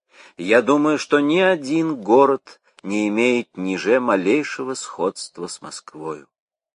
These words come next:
Она являет редкие противоположности в строениях и нравах жителей.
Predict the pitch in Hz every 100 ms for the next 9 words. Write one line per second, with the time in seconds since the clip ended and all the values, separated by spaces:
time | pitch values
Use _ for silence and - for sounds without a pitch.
0 | _ _ - - 90 104 117 113 104 120
1 | 127 - 113 180 - - 160 147 - _
2 | - 110 - 143 139 - 123 127 151 123
3 | 101 - - 78 - _ - - 90 80
4 | 104 156 147 147 139 - _ _ - 107
5 | 78 87 90 85 - 78 78 - -